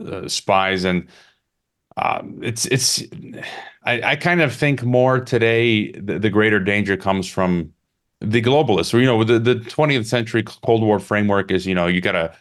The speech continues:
spy that's working for China or for Russia or for some foreign nation. Uh, today, I think it's even, uh, more, what's more dangerous is for the corporations, right? The, the, the real power, not even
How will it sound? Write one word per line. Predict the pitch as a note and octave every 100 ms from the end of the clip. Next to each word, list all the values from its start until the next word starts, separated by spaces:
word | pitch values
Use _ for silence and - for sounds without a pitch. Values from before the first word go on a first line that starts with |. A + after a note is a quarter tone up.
| _
spy | - - G#2+ G2 G2 G2
that's | F2+ -
working | F#2+ F2+ F#2
for | F2
China | D2+ - G2 E2+ C#2+ C#2 -
or | D#2
for | -
Russia | E2 F2+ - D#2
or | D2
for | D#2+
some | E2 D2+
foreign | F2 E2 E2
nation. | F#2 A#2 A#2 D#2 D2+ - - _ -
Uh, | E2+ E2
today, | - G#2 B2 G#2+
I | F#2
think | G#2+ F2+
it's | F#2+ - - - _ - -
even, | G#2 F#2+ F#2+ F#2+ - -
uh, | F#2 F#2
more, | G2+ F#2+
what's | F#2+ G2+
more | G2
dangerous | F#2 F#2+ F#2 F2+
is | F2+
for | -
the | G2
corporations, | F#2 G#2 F#2 F2+ A#2 - E2 D#2+ -
right? | F#2 F2+ F#2+ -
The, | F#2 F2+
the, | F#2
the | F2+ F#2
real | A2 A2+ F#2+ F#2 _ _ _ _ -
power, | G#2 F#2+ F2
not | F2+ G2+
even | A2 G2 F2+ E2+